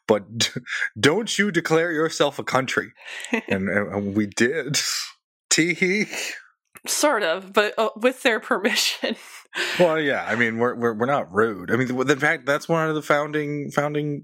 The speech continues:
Speaker 1: uh, bits of, of, of Canada's, uh, backbone. That's, that's, that's who we are, is that we do things with permission.
Speaker 2: <laughs> Right. Uh, and also, I feel like there's just a little bit more awareness about the fact that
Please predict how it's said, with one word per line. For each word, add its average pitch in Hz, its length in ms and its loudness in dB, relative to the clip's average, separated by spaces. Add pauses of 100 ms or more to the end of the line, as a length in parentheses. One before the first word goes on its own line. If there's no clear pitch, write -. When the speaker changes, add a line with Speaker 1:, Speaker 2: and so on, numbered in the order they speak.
Speaker 1:
uh, 123 280 0
bits 139 560 -2 (320)
of, 123 240 4
of, 117 500 -2
of - 140 0
Canada's, 127 680 0
uh, 127 220 0
backbone. - 760 -2 (340)
That's, 120 200 2
that's, 127 240 0
that's 131 220 2
who 147 180 0
we 127 200 2
are, 127 280 -2
is - 120 -4
that 90 80 2
we 107 100 -2
do 147 160 2
things 127 300 -4
with 117 180 0
permission. - 480 0 (160)
Speaker 2:
<laughs> - 40 -2 (200)
Right. 226 260 -2 (480)
Uh, 202 280 4
and 226 120 -2
also, 277 280 2
I 269 80 0
feel 277 160 -2
like 240 180 0
there's 196 180 0
just 196 200 -2
a 175 80 4
little 311 680 -2
bit 320 160 -2
more 285 260 2
awareness 262 540 -2
about 233 220 2
the 214 60 -8
fact 196 400 0
that 175 380 0